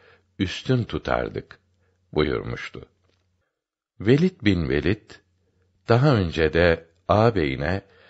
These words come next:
zaman zaman mektup yazar, Müslüman olmasını teşvik ederdi.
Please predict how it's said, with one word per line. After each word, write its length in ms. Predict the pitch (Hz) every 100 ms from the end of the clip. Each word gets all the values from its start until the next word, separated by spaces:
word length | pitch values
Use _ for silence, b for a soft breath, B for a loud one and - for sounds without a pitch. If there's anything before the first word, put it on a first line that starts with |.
| b b
zaman 400 | 85 92 110 123
zaman 380 | 117 95 85 78
mektup 500 | 71 76 - 110 -
yazar, 400 | 98 92 98 104 101 b b b b
Müslüman 560 | - 98 107 - 123 127
olmasını 540 | 101 95 90 - 92
teşvik 540 | 90 87 76 78 64 -
ederdi. 520 | 60 57 53 50 50